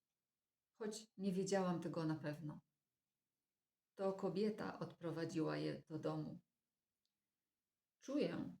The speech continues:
że mam iść szybciej, by zdążyć,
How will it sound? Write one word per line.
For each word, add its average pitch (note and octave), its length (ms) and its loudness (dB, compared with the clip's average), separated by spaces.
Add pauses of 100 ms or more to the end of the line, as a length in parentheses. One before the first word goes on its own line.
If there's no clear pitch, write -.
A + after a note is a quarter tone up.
(120)
że F3 200 0
mam A3+ 280 0
iść C#4 280 -4
szybciej, - 640 -8 (500)
by E3+ 80 -4
zdążyć, D#3 720 0